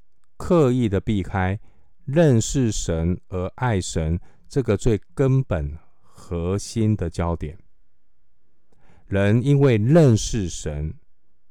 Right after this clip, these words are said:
产生永恒亲情的关系，就会发自内心敬畏神、爱上帝。另外，撒旦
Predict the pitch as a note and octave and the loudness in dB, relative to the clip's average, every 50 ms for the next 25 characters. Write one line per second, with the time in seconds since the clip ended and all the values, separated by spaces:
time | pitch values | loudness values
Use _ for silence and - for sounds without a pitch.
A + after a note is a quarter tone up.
0 | - - - - - G#2+ G2 F#2+ F#2+ F#2+ - - B2+ B2 B2+ C3 C3+ - - - | -20 -20 -14 -8 -4 0 0 2 2 0 0 0 2 2 2 0 -2 -6 -14 -20
1 | - - - - - - F#2+ F2 E2 D#2+ D#2+ - - D#2+ D#2 E2+ F2+ - - - | -20 -20 -20 -12 -4 0 0 2 2 0 -2 -4 -4 -4 -2 -2 -4 -4 -4 -2
2 | G2+ F#2+ G2 - - - D2 D2 - - E2+ E2+ E2+ E2 - - D2+ C#2+ - - | 0 0 0 0 -2 -6 -8 -8 -6 -4 -2 -2 -2 -4 -4 -8 -12 -12 -14 -18
3 | - - - - - - - - - - - - - - - - G2 F2 F2+ F#2 | -20 -20 -20 -20 -20 -20 -20 -20 -20 -20 -20 -20 -20 -18 -8 -4 -4 -2 0 0
4 | F2 D#2+ D2 - - - G#2 G2+ G2+ G#2 - - A2 F#2+ E2+ E2 - - - - | -2 -2 -4 -2 0 0 2 2 0 -2 -2 -2 -4 -2 -4 -4 -8 -16 -20 -16
5 | - - A2+ A#2+ A2 G2 F2+ - - - F#2+ F#2 F#2+ G2 - - - - - - | -6 -2 0 2 2 2 0 -2 -2 -2 0 0 0 0 -2 -6 -16 -20 -20 -20
6 | - - - - - - C3+ G#2+ F#2+ F#2+ F#2+ F2 E2 - - - D2+ D2 D2 D#2 | -20 -20 -20 -12 -4 0 2 2 4 2 2 0 -2 -6 -6 -8 -8 -6 -6 -8
7 | - - - - - - G2 F#2 E2 D#2 - - E2+ D2+ C#2+ C#2 - D#2+ D2 C#2+ | -10 -12 -20 -20 -12 -8 -6 -6 -6 -6 -6 -8 -8 -6 -8 -10 -10 -12 -14 -14
8 | D#2+ - - - - - - - - - - - - - - - - - - - | -16 -20 -20 -20 -20 -20 -20 -20 -20 -20 -20 -20 -20 -20 -20 -20 -20 -20 -20 -20
9 | - - - - - - - - - - - - - - - - - - - - | -20 -20 -20 -20 -20 -20 -20 -20 -20 -20 -20 -20 -20 -20 -20 -20 -20 -20 -20 -20
10 | - - - - - - - - - - - - - - C3 C3 B2 A#2+ B2 A#2+ | -20 -20 -20 -20 -20 -20 -20 -20 -20 -20 -20 -18 -6 0 2 2 4 4 4 4
11 | A2+ G#2+ - - B2+ A#2 A#2+ A#2 B2+ A#2+ A#2 A2 G#2+ G2+ F#2 | 2 2 0 0 0 0 0 0 0 0 2 2 2 2 2